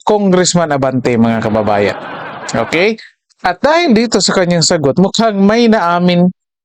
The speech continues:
inamin, mukhang may inamin siya dito, mga kababayan, na kung saan,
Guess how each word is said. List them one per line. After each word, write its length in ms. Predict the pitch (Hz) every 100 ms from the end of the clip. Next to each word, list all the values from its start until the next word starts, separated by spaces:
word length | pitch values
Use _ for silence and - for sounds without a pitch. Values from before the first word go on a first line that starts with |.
| _ _ _ _ _ _ -
inamin, 560 | 202 190 269 254 180
mukhang 400 | 185 214 - 240
may 240 | 226 185 180
inamin 400 | 170 180 175 160
siya 160 | 165
dito, 320 | 147 151 160 143
mga 320 | 147 139 127
kababayan, 560 | 131 139 143 127 143
na 20 | 170
kung 220 | 359 330
saan, 340 | - - 110